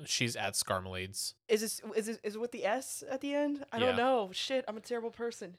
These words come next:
Speaker 2: Yes, it's w-, it's with an S. Scarmalades. Yes. <laughs>
Speaker 1: And next week, uh, there won't be a normal episode, but we will have a bonus episode talking about the Batman. Uh, you guys c-, will be able to find that on our Patreon,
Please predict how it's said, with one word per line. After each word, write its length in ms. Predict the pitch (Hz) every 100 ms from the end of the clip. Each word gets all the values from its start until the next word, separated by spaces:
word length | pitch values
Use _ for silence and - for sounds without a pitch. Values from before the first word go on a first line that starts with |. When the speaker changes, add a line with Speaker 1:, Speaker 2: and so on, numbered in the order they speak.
| -
Speaker 2:
Yes, 400 | 220 180 - -
it's 140 | 202
w-, 140 | 208 -
it's 160 | 190
with 120 | 202 190
an 80 | 170
S. 440 | 147 - - - -
Scarmalades. 760 | 196 196 185 175 175 170 - - _ _ _ _ _
Yes. 460 | - 175 123 - -
<laughs> 60 | 277 302 392 370 349 359 - 403 - - - _ _ -
Speaker 1:
And 420 | 127 123 117 117
next 240 | 160 175 -
week, 260 | 160 156 -
uh, 200 | 131 123
there 120 | 127
won't 160 | 156 165
be 120 | 151
a 40 |
normal 340 | 127 131 151 156
episode, 460 | 151 156 180 185
but 140 | 123 107
we 120 | 113
will 360 | 107 139 196 190 -
have 260 | 110 104 -
a 80 | 113
bonus 360 | 110 151 160
episode 400 | 95 107 - 104
talking 360 | - 151 160 127
about 260 | 98 92
the 60 | -
Batman. 520 | 95 82 98 98 113 - _ _ _ _
Uh, 300 | - 101 95
you 160 | 101 107
guys 220 | 107 98 -
c-, 60 | -
will 120 | 107
be 100 | 107
able 100 | 104
to 80 | 104
find 240 | - 110
that 140 | 107 104
on 100 | 101
our 100 | 101
Patreon, 680 | - 139 139 156 147 180